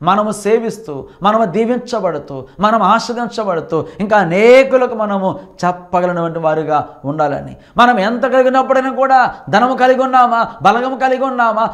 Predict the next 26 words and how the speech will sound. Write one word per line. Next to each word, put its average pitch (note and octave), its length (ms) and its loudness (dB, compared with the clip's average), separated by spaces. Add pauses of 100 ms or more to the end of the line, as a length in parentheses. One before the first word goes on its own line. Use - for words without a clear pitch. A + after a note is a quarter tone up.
సైన్యం B3 380 0
కలిగి C4 260 2
ఉన్నామా, A3+ 420 2 (160)
ఏమున్నప్పుడైనా C4+ 600 2
కూడా, C4 480 4
ఇదిగో B3 260 4
వాటిని A#3 460 2
కాదు A#3+ 220 -4
కానీ D3 440 -6 (300)
మన D3+ 320 -4
ప్రభు D#3+ 260 -4
తట్టు E3+ 240 -4
మాత్రమే D#3+ 380 -6 (100)
చూస్తూ, B2+ 360 -12 (220)
ఆయనను F#3+ 340 2
మనకు G#3 300 -2
ఆశ్రయదుర్గముగా, A3+ 1200 0 (160)
ఆయననే A3+ 340 4
రక్షణకర్తగాను, B3 1080 0 (140)
ఆయన A#3 260 4
మనము B3+ 440 2 (120)
కొండగా, B3 440 4
కోటగా, B3 480 4
దుర్గముగా B3+ 800 0 (100)
కలిగి C4 220 4
ఉండాలని F#3+ 600 0